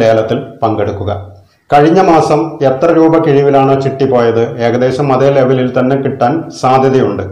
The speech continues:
ഇനി നമുക്ക് പണത്തിന് അത്യാവശ്യമാണെങ്കിൽ കുറച്ചുകൂടെ താഴ്ത്തി വിളിച്ചാലും കുഴപ്പമില്ല, ആ മാസം തന്നെ ചിട്ടി വിളിച്ചെടുക്കുന്നതായിരിക്കും നല്ലത്.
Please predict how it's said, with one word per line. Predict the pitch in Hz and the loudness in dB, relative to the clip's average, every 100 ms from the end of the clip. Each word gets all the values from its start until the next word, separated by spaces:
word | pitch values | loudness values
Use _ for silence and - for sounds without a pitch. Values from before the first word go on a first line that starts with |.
| - - - - 143 | -14 -20 -20 -8 0
ഇനി | 143 151 147 - - | 2 2 0 -6 -2
നമുക്ക് | 135 147 180 151 | 0 0 0 2
പണത്തിന് | 143 139 151 147 147 123 | 2 2 2 2 0 -2
അത്യാവശ്യമാണെങ്കിൽ | - 143 147 160 165 143 120 117 113 110 - - - _ 120 | 0 2 4 4 2 0 0 0 0 -4 -6 -14 -20 _ -2
കുറച്ചുകൂടെ | 233 254 - 151 165 170 185 160 | 0 0 -2 2 4 4 4 4
താഴ്ത്തി | 143 143 156 | 2 2 0
വിളിച്ചാലും | 139 123 - 131 135 139 - - - - _ _ _ _ _ | 0 0 0 0 2 0 -4 -10 -18 -20 _ _ _ _ _
കുഴപ്പമില്ല, | 123 120 - 143 123 113 120 - - - | 0 0 2 0 2 0 -2 -4 -10 -2
ആ | 123 135 | 0 2
മാസം | 127 139 123 | 0 0 -2
തന്നെ | 127 131 | -2 -2
ചിട്ടി | 113 135 117 | -4 -2 -2
വിളിച്ചെടുക്കുന്നതായിരിക്കും | 113 - 147 120 120 110 107 104 107 131 135 - - | -2 -2 -2 0 0 0 0 -2 -4 -8 -10 -8 -4
നല്ലത്. | 90 92 | -4 -4